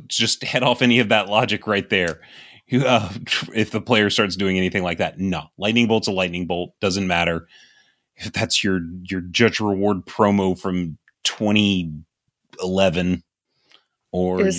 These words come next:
Speaker 1: your
Speaker 2: is
Speaker 1: beta
Speaker 2: there a, a Judge Reward promo lightning bolt from twenty eleven?
Speaker 1: Uh, I think it might be from twenty ten or twenty, uh, two thousand nine, or your, your, uh,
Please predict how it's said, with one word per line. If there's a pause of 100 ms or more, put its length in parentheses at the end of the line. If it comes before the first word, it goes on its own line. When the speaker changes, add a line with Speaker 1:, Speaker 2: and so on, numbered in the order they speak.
Speaker 1:
your
Speaker 2:
is
Speaker 1:
beta
Speaker 2:
there
a, (540)
a
Judge
Reward
promo
lightning
bolt
from
twenty
eleven? (160)
Speaker 1:
Uh,
I
think
it
might
be
from
twenty
ten
or
twenty,
uh,
two
thousand
nine, (280)
or (140)
your,
your,
uh,